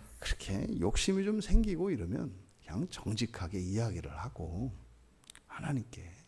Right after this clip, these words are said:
그게 뭐 악한 게 아니라면 뭐 그런 욕심도 뭐 채워주시지요. 하나님이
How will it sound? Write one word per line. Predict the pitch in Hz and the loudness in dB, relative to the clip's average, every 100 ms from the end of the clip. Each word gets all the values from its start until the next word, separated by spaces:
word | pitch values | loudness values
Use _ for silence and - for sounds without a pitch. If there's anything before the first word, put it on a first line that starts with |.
| _ - - - - - - | _ -20 -20 -20 -20 -20 -20
그게 | - - - 123 | -12 -10 -6 -4
뭐 | 113 151 - - | -2 -2 -4 -8
악한 | 101 - - 123 | -10 -6 -4 -2
게 | 120 | -2
아니라면 | 131 98 113 90 80 95 104 - - _ _ _ _ _ - | -2 0 0 0 0 -2 -4 -6 -18 _ _ _ _ _ -6
뭐 | 190 262 | -2 -2
그런 | - - 214 | 6 6 6
욕심도 | 92 - 131 117 - | 0 -4 -6 -6 -6
뭐 | 190 135 | -6 -6
채워주시지요. | - - 185 - - - - 208 - - 85 120 | -8 -6 -6 -6 -8 -8 -4 -4 -4 -8 -12 -10
하나님이 | 113 113 92 85 90 101 147 | -6 -6 -6 -10 -12 -10 -12